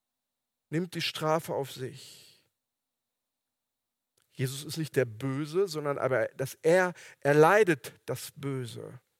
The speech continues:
Jesus, der Unschuldige, nimmt die Strafe auf sich. Er trägt unsere Sünde ans Kreuz. Er nimmt alles Böse auf sich. Und so wird das Kreuz das Rettungszeichen.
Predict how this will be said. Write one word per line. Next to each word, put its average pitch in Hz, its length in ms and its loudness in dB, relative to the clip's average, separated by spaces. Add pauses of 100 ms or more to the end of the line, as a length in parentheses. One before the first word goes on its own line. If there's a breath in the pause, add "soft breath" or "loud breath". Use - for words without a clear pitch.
(880)
Jesus, 175 360 0
der - 220 6
Unschuldige, 190 580 2
nimmt 175 200 0
die 175 80 -6
Strafe 190 420 0
auf 156 160 -6
sich. 175 200 -8
Er 131 120 -2
trägt 190 340 0
unsere 160 240 -6
Sünde 196 380 -4
ans 156 240 -6
Kreuz. 101 500 -4 (400 loud breath)
Er 156 100 0
nimmt 208 280 2 (100)
alles 202 520 4
Böse 151 580 -4
auf 147 240 0
sich. - 640 -14 (3750)
Und 147 100 -10
so 175 160 -2
wird 190 160 0
das - 160 -6
Kreuz - 760 -2
das - 220 -10
Rettungszeichen. - 1000 -10